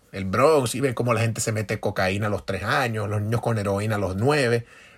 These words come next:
Vainas que uno tiene que ver para entender la sociocultura del país. Mira tú qué término tan de pinga te acabo de poner.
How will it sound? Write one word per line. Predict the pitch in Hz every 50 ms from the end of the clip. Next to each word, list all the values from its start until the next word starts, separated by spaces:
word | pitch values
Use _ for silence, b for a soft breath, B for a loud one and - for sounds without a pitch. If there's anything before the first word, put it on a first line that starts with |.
| B -
Vainas | - - 117 170 196
que | - 175 143 -
uno | 139 123 - 311
tiene | - - 107 131 -
que | - 123
ver | 107 107 120
para | - 170 160 131
entender | 117 - 101 98 98 104 135 156
la | 175 156 143
sociocultura | - - - 127 117 - - - - - 120 107 101 - _ - - 120 113 104 95 - 175 190 - 120
del | 95 95 98
país. | 95 - 98 95 87 82
Mira | 85 87 95 107 104
tú | 123
qué | - 113
término | 95 110 107 113 110 101
tan | - 95 90
de | 85 82
pinga | - 95 95 101 92
te | 98 92
acabo | - 87 95
de | 98
poner. | 95 90 82 - -